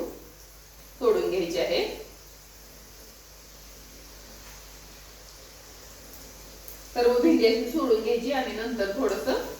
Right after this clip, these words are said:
फिरवून घ्यायचं आहे उलटून याच्यामध्ये आपण.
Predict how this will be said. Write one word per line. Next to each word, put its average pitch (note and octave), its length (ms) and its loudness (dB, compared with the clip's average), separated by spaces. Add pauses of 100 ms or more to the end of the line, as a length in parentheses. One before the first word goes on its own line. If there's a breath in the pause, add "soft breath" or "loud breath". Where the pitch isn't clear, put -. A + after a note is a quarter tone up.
(2000)
फिरवून B3 300 4
घ्यायचं G3+ 260 0
आहे G3+ 120 2
उलटून G3+ 280 -4
याच्यामध्ये F3+ 400 -4
आपण. - 200 -4